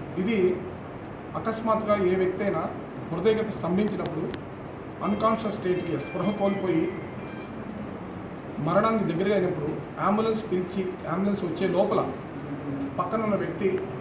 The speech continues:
ఆ వ్య-, ఆ రోగికి ఎలా సహాయం చేయగలడు అనే విషయం గురించి విపులంగా వివరించి చెప్పడం జరుగుతుంది. మధ్యాహ్నం భోజనం,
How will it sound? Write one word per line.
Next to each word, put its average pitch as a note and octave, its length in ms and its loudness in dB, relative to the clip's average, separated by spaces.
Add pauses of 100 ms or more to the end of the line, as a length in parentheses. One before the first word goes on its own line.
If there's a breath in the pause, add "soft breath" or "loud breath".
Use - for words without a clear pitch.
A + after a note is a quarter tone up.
(100)
ఆ D#3 100 2
వ్య-, E3+ 280 -2
ఆ E3 320 4
రోగికి G3 360 2 (320)
ఎలా G3 200 6
సహాయం G3 380 6
చేయగలడు F3+ 440 0
అనే D#3+ 100 0
విషయం D#3+ 280 0
గురించి E3 320 -2
విపులంగా G#3 680 4 (460)
వివరించి G#3 460 4
చెప్పడం F#3 340 0
జరుగుతుంది. D#3 520 2 (500)
మధ్యాహ్నం F#3+ 600 4 (640)
భోజనం, G#3+ 380 2